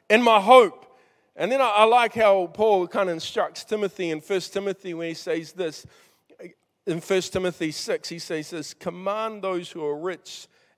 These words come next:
in present world to not be arrogant, nor to put their hope in wealth, which is so uncertain, but to put their hope in God, who richly provides us with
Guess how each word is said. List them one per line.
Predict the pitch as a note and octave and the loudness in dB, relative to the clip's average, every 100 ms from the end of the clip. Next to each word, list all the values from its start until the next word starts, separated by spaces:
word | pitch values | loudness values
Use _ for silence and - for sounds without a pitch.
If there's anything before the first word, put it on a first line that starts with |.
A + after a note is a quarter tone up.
| - | -8
in | D3 C3+ | -8 -8
present | - F#3+ F#3 D#3 A#2 | -8 -8 -6 -8 -10
world | G#2 G2+ G#2 A#2+ _ _ _ - | -10 -10 -10 -12 _ _ _ -10
to | C#3 | -6
not | C#3 E3 F#3+ - | -2 -2 -2 -4
be | G3+ | -8
arrogant, | D3 B2+ A#2 A2+ B2 A2 - _ _ _ | -6 -6 -8 -8 -12 -12 -18 _ _ _
nor | - D3 | -4 -2
to | C#3 | 0
put | B2+ E3+ - | -4 -8 -8
their | C3 | -8
hope | A#2 - E3+ F#3+ - - | -8 -6 -2 -2 -4 -10
in | E3 D3+ | -8 -6
wealth, | C3+ G2 F2+ _ _ _ _ _ _ _ _ _ _ | -6 -6 -12 _ _ _ _ _ _ _ _ _ _
which | C3+ C#3+ - | -8 -8 -8
is | C#3+ | -12
so | - - D#3 E3 | -10 -8 -6 -4
uncertain, | D#3 C#3+ - C#3+ B2+ A2+ _ _ _ _ _ | -4 -8 -6 -4 -4 -10 _ _ _ _ _
but | C#3+ D3+ | -6 -6
to | |
put | D3+ - F#3+ | -8 -10 -8
their | E3 C#3 | -6 -6
hope | - G3 F3+ | -6 -8 -6
in | C#3 | -10
God, | C3+ D#3 F3+ - _ _ _ _ _ | -6 -4 -4 -8 _ _ _ _ _
who | D3+ D3+ | -8 -4
richly | E3+ G3 - - F#3+ F#3 | -2 -2 -6 -14 -12 -12
provides | E3+ D#3+ C3 C3+ C#3 D3 D3 D3 C#3 - - _ _ _ _ _ _ | -12 -14 -10 -8 -6 -4 -6 -8 -12 -20 -20 _ _ _ _ _ _
us | C#3 C#3+ C#3+ - | -6 -6 -6 -12
with | B2+ | -14